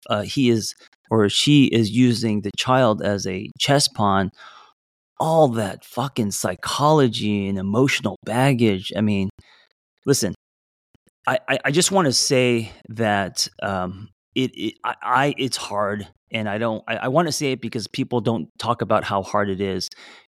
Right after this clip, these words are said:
and I think a lot of single parents don't talk about it because they feel like then they're complaining. No, it is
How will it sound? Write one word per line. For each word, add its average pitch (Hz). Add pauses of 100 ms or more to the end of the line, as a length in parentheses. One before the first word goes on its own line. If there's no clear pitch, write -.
(140)
and 98
I 107
think 107
a 98
lot 101
of 101
single 104
parents 101
don't -
talk 104
about 98
it 98
because 104
they 98
feel 101
like 95
then 98
they're 98
complaining. 101 (720)
No, 110 (200)
it 135
is 104